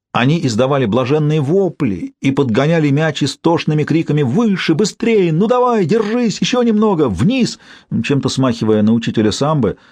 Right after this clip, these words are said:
только чересчур агрессивного. Они оплакивали плохой хук и неудачный слайс, примечание, ошибочные удары в гольфе, конец примечания, жесткую траву и мягкую, скользкий грин и вязкий, злосчастный стайми,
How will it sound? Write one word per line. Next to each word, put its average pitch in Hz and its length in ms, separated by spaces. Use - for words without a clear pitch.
только 104 300
чересчур 123 460
агрессивного. 104 640
Они 135 200
оплакивали 135 600
плохой 131 360
хук - 540
и 113 80
неудачный 123 480
слайс, 139 560
примечание, 95 640
ошибочные 98 640
удары 90 640
в 85 140
гольфе, 82 480
конец 92 320
примечания, 80 640
жесткую 156 500
траву 147 520
и 147 120
мягкую, 147 600
скользкий 156 600
грин 151 260
и 156 160
вязкий, 147 600
злосчастный 139 680
стайми, 147 680